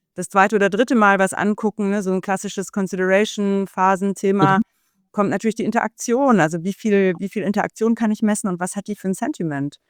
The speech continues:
Speaker 2: Mhm.
Speaker 1: Also ist das einfach nur ein Check oder ist das,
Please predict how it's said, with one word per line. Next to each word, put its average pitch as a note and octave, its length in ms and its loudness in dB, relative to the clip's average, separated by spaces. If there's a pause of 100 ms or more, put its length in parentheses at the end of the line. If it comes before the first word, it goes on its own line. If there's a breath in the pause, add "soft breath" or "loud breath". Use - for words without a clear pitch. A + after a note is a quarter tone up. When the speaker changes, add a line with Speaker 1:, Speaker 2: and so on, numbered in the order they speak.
(160)
Speaker 2:
Mhm. C#3+ 300 4
Speaker 1:
Also E3+ 160 -4
ist - 140 -2
das F#3+ 140 0
einfach F#3+ 340 -2
nur G3 220 6
ein F3 340 4
Check G#3+ 380 0
oder F3 300 0
ist - 160 -4
das, F3 260 -2